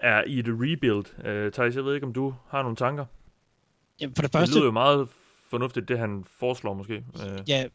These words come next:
Speaker 2: langt hen ad vejen, og det kommer også ind på, hvor, hvor hårdt et rebuild man vil køre, om man vil rive det hele ned,
Speaker 1: Ja.
Speaker 2: eller hvad man vil.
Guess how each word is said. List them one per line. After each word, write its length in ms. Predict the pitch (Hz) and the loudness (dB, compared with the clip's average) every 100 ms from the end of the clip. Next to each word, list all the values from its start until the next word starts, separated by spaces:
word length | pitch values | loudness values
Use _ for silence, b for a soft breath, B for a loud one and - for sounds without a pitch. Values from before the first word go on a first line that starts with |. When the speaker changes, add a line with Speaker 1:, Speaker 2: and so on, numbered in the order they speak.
| - | -12
Speaker 2:
langt 240 | 147 175 | -8 -2
hen 120 | 190 151 | 2 2
ad 80 | |
vejen, 300 | 127 131 143 | 2 0 -4
og 80 | 127 | -4
det 100 | 135 | -2
kommer 160 | 143 143 | 2 4
også 160 | 151 | 4
ind 100 | 170 | 2
på, 180 | 175 170 | 4 2
hvor, 200 | 147 139 | 4 2
hvor 160 | 127 123 | 2 2
hårdt 280 | 127 135 151 | 4 4 4
et 60 | 131 | 2
rebuild 340 | 131 139 135 123 | -2 -2 -2 -2
man 140 | 120 | -6
vil 100 | 117 | -6
køre, 220 | 117 135 | -2 0
om 60 | 127 | 0
man 140 | 127 | 0
vil 80 | 123 | 0
rive 180 | 127 120 | 2 2
det 100 | 120 | 2
hele 260 | 127 170 151 | 4 4 4
ned, 100 | 127 | 2
Speaker 1:
Ja. 140 | 113 | 0
Speaker 2:
eller 140 | 127 | -2
hvad 120 | 117 120 | -6 -8
man 180 | 123 | -4
vil. 220 | 120 123 | -2 -2